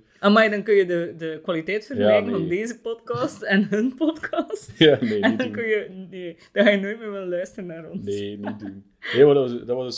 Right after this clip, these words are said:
Speaker 2: supergezellig, leuke podcast, super toffe flow. Maar ja, dan kom je zo met professionele gear en je zit met, ja,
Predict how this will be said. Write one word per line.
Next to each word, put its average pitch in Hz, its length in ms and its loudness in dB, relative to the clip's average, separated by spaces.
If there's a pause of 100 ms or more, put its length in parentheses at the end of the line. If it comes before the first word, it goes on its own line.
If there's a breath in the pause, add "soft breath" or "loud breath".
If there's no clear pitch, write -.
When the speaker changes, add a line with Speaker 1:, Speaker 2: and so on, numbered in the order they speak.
(140)
Speaker 2:
supergezellig, 151 600 -4
leuke 120 340 -10
podcast, 131 580 -8
super 110 280 -10
toffe 104 260 -10
flow. 120 560 -4
Maar 98 120 -4
ja, 104 120 6
dan 139 180 -2
kom 117 220 -6
je 95 120 -6
zo 87 420 -10 (120)
met 104 280 -6
professionele 117 800 2
gear 143 440 0
en 147 100 -8
je 127 60 -8
zit 113 220 -12
met, 92 520 -6
ja, 98 320 -8